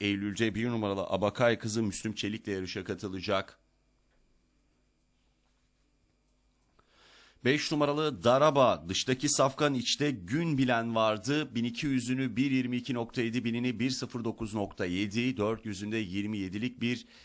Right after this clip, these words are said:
galop yaptı. Bu safkan Daniel Kaya ile yarışa katılacak.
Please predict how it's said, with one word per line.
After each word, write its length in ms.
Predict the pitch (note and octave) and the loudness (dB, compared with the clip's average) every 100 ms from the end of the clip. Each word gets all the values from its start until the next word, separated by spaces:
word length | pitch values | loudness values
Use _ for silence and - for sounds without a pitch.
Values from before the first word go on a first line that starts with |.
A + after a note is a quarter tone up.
| - _ | -20 _
galop 460 | - G2 B2+ B2+ - | 0 2 2 -2 0
yaptı. 680 | G2 F#2 - - B2 A#2+ - _ _ _ _ _ _ - | 2 2 0 0 2 2 -4 _ _ _ _ _ _ -6
Bu 80 | A#2 | 0
safkan 560 | - G#2+ - A2+ A2+ | 4 2 2 2 4
Daniel 340 | G2+ G2 G#2 G2+ | 4 2 2 0
Kaya 260 | G2+ G#2+ | 2 2
ile 120 | G#2 | 2
yarışa 320 | F#2+ F2 - F2 | -2 -4 -8 -8
katılacak. 760 | F#2 G2+ F#2 F2+ G2 F#2 - | -8 -8 -8 -4 -4 -4 -10